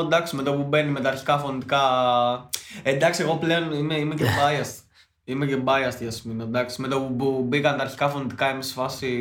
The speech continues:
Speaker 1: εντάξει, αυτό είναι.
Speaker 2: Ναι. Ε, μ' άρεσαν και οι τρεις, τρομερά. Μ' άρεσε πάρα πολύ,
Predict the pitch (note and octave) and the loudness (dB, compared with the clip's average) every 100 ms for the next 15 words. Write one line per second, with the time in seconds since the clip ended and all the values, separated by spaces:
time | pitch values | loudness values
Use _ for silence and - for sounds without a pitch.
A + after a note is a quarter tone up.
0 | A#2+ A#2+ A#2 - _ _ _ - - A#2 | -4 -6 -8 -14 _ _ _ -20 -12 -10
1 | A#2 - _ _ _ _ _ _ C3 B2+ | -10 -16 _ _ _ _ _ _ -4 -2
2 | A2+ A2+ - - - - _ C#3 C#3+ C#3+ | -2 -6 -16 -18 -20 -20 _ 4 6 6
3 | C#3+ C#3 - - C#3 - - D3 E3 F3+ | 4 2 -4 -4 -2 -2 2 6 6 4
4 | F3 C#3+ - E3 C3+ C3+ C#3 C#3+ C3+ B2+ | 4 2 4 4 4 2 2 2 0 4
5 | A#2+ A#2+ C3+ F3 - _ _ _ _ _ | 4 4 2 -2 -12 _ _ _ _ _
6 | _ _ _ _ _ _ - - C#3 C#3+ | _ _ _ _ _ _ -10 0 4 6
7 | E3+ F#3 F#3 E3+ - D#3+ F3 F3 D#3+ C3+ | 6 4 0 0 4 6 6 4 4 6
8 | C#3+ D3+ C3+ G#2 G2+ | 6 4 2 0 -6